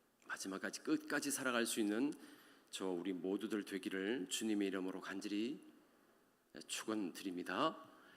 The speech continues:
기도하겠습니다. 하나님 아버지, 오늘날 물질 만능주의 시대를 살아가는 우리 인생은 나만 즐기고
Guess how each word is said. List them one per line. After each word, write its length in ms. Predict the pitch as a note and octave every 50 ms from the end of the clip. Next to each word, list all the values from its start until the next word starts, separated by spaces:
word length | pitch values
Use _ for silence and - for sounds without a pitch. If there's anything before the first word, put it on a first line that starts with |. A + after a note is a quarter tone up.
| - -
기도하겠습니다. 920 | - - - - - F#2+ F#2 E2+ F2+ F2 - - E2+ D#2 D#2 - - - - - - - - - - - - - - - - _ _ _ _ _ _ _ _ _ _ _ _ - - - - - - - - - - - - - - - - - -
하나님 320 | - A#2+ A2+ G#2 G#2+ G2+
아버지, 880 | G2+ G2 F2+ G2+ G2+ - - A2 G#2 G#2 G2+ F#2+ F#2+ F2 D#2 C#2+ B1+ - - - - - - - - - - - _ _ _ _ _ _ _ _ _ _ _ _ _ - - -
오늘날 320 | F#2 F#2+ F#2+ F2+ F2+ F#2
물질 680 | F2+ F#2 G2+ G#2 G#2 G#2+ G#2 - - A#2 A#2 A#2 A2+
만능주의 880 | A2 G#2+ G#2 G2+ A2 A2 A2+ A2+ A2 G#2+ G#2 F#2+ E2+ - - - A#2 A2+
시대를 320 | G#2+ - - - A#2 G2+ G#2+
살아가는 460 | G#2 - A2+ G#2+ G#2 G#2 G#2 G2+ G2+
우리 160 | G2 G2 G#2
인생은 640 | G2+ G2 F#2+ F#2+ G#2 F#2+ G2 G2 G#2 A#2 C3 C#3+ C3 - - - - - - _ - - - _ _ - _ _ _ _ _ _ _ - - _ -
나만 360 | F2 F#2 F#2 F#2+ F#2+ F#2 F#2
즐기고 880 | F2+ - G#2 G#2 G2+ G2+ G#2 G2+ G#2 G#2+ G#2+ A2 A#2+ C3+ D3+ - -